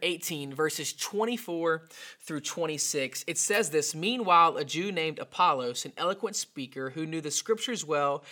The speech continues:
had arrived in Ephesus from Alexandria in Egypt." From Egypt, not Louisiana, Alexandria, right? "He had been taught the way of the Lord, and he taught others about Jesus with an enthusiastic spirit and with accuracy." Key part right here.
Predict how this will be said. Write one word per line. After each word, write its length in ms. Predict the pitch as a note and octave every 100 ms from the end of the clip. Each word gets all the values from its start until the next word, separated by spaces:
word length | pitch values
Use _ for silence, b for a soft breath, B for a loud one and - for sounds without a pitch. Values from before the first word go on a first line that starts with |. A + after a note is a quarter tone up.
| B
had 160 | - D#3+
arrived 460 | C#3+ C3+ D#3 F3 D#3+
in 100 | -
Ephesus 520 | F3+ F#3+ E3 - C3+
from 200 | - D3+ -
Alexandria 800 | D3 D3+ D#3+ D#3 C#3+ C#3+ C3+ C3
in 140 | C#3
Egypt." 480 | D#3 D#3+ C3 A2 - b b b b - -
From 200 | D3 C3
Egypt, 360 | F3 D3+ D3 C#3+
not 200 | D3 C#3+
Louisiana, 460 | D3 C3+ C#3 B2+
Alexandria, 520 | A#2+ B2 C3 B2 A2+
right? 200 | B2 D#3 - B B
"He 140 | - G#3+
had 100 | G3+
been 140 | F3+
taught 380 | - G#3+ G#3+ -
the 100 | F#3+
way 300 | F#3 F#3 F#3+
of 100 | E3
the 120 | F3
Lord, 280 | D#3 D#3 D#3
and 100 | D#3
he 80 | D3
taught 420 | - F3+ F#3 -
others 400 | F3+ E3 C#3 C#3
about 280 | D3 D3 C#3+
Jesus 560 | C#3+ E3 D#3+ D3+ C#3+
with 160 | D#3+ D3+
an 140 | D3 -
enthusiastic 880 | C#3+ - F#3+ A#3+ A3 G#3+ A3+ B3+ -
spirit 500 | - C#3 C3+ C3+ - B B B
and 160 | D#3+ D#3
with 160 | D3+ -
accuracy." 720 | E3+ F3 C#3 - B2+ - - _
Key 140 | F3
part 240 | E3+ F#3+ D3+
right 140 | C3+
here. 200 | C3 A#2